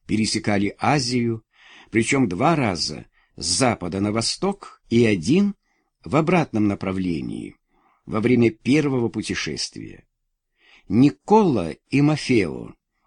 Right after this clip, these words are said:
оставили Венецию около тысяча двести пятьдесят четвёртого года, и после шестилетнего пребывания в Константинополе выехали оттуда с торговыми целями в Южный Крым.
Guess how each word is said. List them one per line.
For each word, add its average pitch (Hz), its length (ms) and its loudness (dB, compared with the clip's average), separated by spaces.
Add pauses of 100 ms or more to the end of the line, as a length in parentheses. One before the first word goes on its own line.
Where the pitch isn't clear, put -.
(160)
оставили 180 600 2
Венецию 147 560 2
около 131 420 -2 (180)
тысяча 156 460 0
двести 120 400 -4
пятьдесят 117 460 -4
четвёртого 113 580 -4
года, 95 480 -2 (720)
и 127 160 4
после 139 380 0
шестилетнего 123 880 0
пребывания 98 680 0
в 85 80 -10
Константинополе 85 1200 -6 (800)
выехали 175 580 4
оттуда 147 520 -2
с - 100 -4
торговыми 120 560 0
целями 139 760 0
в 127 120 -14
Южный 120 500 0
Крым. 104 640 -4